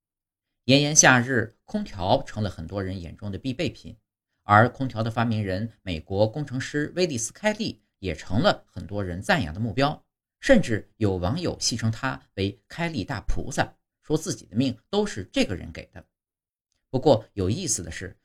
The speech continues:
威利斯·开利设计制造空调的初衷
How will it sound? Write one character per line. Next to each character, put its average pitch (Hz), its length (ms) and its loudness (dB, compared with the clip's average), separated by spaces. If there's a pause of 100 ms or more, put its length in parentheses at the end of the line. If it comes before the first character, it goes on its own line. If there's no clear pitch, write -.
(120)
威 233 140 6
利 190 100 -2
斯· 175 180 -4
开 233 220 -2
利 226 300 -2
设 135 240 2
计 107 240 -2
制 110 160 -8
造 95 160 -6
空 139 160 -12
调 110 160 -4
的 110 80 -2
初 175 200 -8
衷 208 300 -4